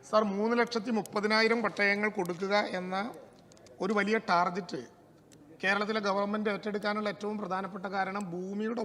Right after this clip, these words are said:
ഉടമകളാക്കി മനുഷ്യരെ മാറ്റുക എന്ന് മാത്രമല്ല, ഈ ഗവൺമെന്റ് അധികാരത്തിൽ നിന്ന് പോകുന്നതിന് മുമ്പ് കേരളത്തിലെ മുഴുവൻ മനുഷ്യരുടെയും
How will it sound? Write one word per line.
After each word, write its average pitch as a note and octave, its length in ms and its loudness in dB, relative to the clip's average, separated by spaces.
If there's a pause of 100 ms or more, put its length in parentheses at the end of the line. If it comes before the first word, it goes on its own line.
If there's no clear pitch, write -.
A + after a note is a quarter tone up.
ഉടമകളാക്കി G3+ 640 0
മനുഷ്യരെ F#3+ 380 -4
മാറ്റുക F3 280 -2 (200)
എന്ന് F3 180 -6
മാത്രമല്ല, D3 400 -8 (1000)
ഈ G3 100 0
ഗവൺമെന്റ് G#3+ 380 2
അധികാരത്തിൽ G3+ 500 0
നിന്ന് G#3+ 240 -2
പോകുന്നതിന് G3+ 540 -4
മുമ്പ് G3+ 160 -6 (100)
കേരളത്തിലെ G3 480 -2
മുഴുവൻ G3 360 -4
മനുഷ്യരുടെയും G3+ 600 -2